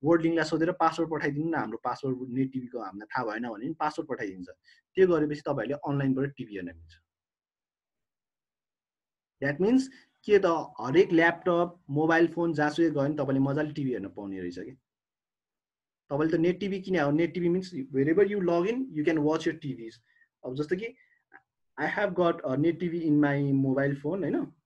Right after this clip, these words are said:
I will show you guys है। किनभने अब हेर्नुहोस् है, टेक्नोलोजी तपाईँले पैसा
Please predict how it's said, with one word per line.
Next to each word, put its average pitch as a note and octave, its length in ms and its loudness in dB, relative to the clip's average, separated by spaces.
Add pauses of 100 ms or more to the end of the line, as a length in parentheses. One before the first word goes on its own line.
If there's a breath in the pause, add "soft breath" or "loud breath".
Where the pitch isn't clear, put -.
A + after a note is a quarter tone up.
(1120)
I C#3 160 0
will D3 180 2
show C3+ 140 0
you A#2 100 -4
guys A#2+ 300 -2
है। C3 140 -2 (260)
किनभने F3+ 320 2
अब F3 100 0
हेर्नुहोस् C3 260 0
है, F#3 120 2
टेक्नोलोजी G3 420 4 (140)
तपाईँले F#3+ 320 4 (160)
पैसा F#3 180 4